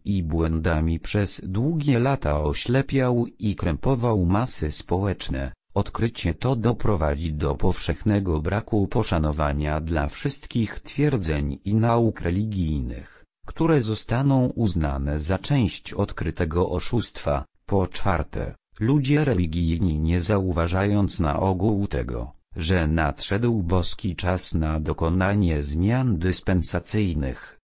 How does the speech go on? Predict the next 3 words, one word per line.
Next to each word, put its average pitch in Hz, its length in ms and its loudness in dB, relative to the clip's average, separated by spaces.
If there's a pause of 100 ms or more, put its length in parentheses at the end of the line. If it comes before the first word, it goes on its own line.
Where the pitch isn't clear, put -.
(180)
ignorują 123 800 0
przyczynę, 62 640 -4 (300)
logikę, 78 600 -4